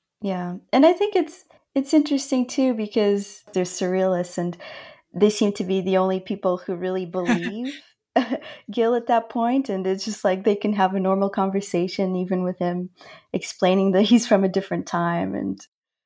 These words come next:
Speaker 1: I just found that cute. <laughs>
Speaker 2: Yeah, it actually kinda made me wanna get a bunch of surrealists as a friend group to hang out with.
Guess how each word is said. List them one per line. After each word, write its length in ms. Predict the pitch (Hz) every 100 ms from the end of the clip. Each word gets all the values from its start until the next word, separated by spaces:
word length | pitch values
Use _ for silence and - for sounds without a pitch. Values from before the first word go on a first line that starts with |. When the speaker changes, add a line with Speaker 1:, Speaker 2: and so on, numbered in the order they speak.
| _ _
Speaker 1:
I 60 | 208
just 220 | 202 214
found 180 | 220 214
that 160 | 190 190
cute. 320 | - 170 -
<laughs> 60 | 214 214 202 208 - - _
Speaker 2:
Yeah, 180 | 254 233
it 60 |
actually 280 | 254 294 330
kinda 180 | 294 240
made 200 | 208 190
me 140 | 208 196
wanna 220 | 190 175
get 140 | 196
a 20 | 185
bunch 220 | 185 180
of 60 |
surrealists 640 | 180 185 170 175 160 160 165
as 140 | 160
a 40 |
friend 320 | 160 180 170 180
group 240 | 151 147
to 80 | 160
hang 200 | 160 160
out 220 | 151 160
with. 280 | 156 160